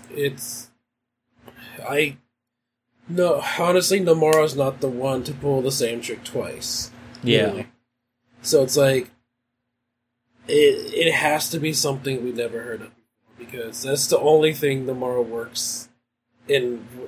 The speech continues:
Speaker 1: I mean, honestly, we don't know how Nomura works, despite me interviewing Nomura before. It's like, you still don't know what he's <laughs> thinking at the same time.
Speaker 2: Yeah.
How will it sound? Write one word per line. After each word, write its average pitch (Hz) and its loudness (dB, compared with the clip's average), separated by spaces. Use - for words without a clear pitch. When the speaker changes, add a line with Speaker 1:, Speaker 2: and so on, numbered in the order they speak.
Speaker 1:
I 143 4
mean, 139 2
honestly, 165 4
we 160 -4
don't 139 2
know 202 8
how 175 2
Nomura 127 -6
works, 135 -10
despite 143 -2
me 135 -8
interviewing 190 6
Nomura 127 -4
before. 131 -2
It's 156 -6
like, 135 0
you 175 -14
still 175 2
don't 156 6
know 139 2
what 123 -4
he's 139 -6
<laughs> - -
thinking 165 -2
at 110 -10
the - -16
same 120 -8
time. 123 -2
Speaker 2:
Yeah. 98 2